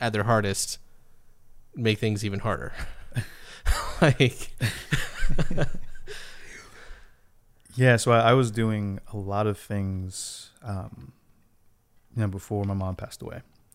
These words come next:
Speaker 2: School, you know, I was at, actually working at Office Depot at the time as a computer technician.
Speaker 1: Yep.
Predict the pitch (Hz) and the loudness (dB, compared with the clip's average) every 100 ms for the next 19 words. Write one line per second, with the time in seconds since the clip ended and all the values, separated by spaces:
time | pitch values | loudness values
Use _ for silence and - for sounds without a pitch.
0 | _ - - - - - 110 104 101 95 | _ -20 -20 -12 -6 -2 0 0 -2 -4
1 | - - - - _ _ - _ _ 120 | -10 -20 -20 -20 _ _ -20 _ _ -4
2 | 101 95 95 - - - - - - - | -2 -2 -4 -6 -6 -6 -8 -12 -14 -12
3 | - 107 104 104 110 110 110 98 107 - | -6 -2 0 0 0 0 -2 0 0 0
4 | 104 98 - _ - _ _ 117 95 101 | -2 -2 -6 _ -20 _ _ -4 0 0
5 | - 110 - 101 98 98 107 98 95 92 | -2 -4 -2 -4 -6 -8 -4 -4 -4 -6
6 | 95 - - - 98 95 95 90 104 117 | -10 -14 -10 -6 -4 -4 -4 -6 -10 -14
7 | - - - - 104 113 98 98 104 - | -20 -20 -10 -6 -2 -2 -2 -4 -6 -10
8 | - - _ _ 117 101 | -14 -20 _ _ -12 -12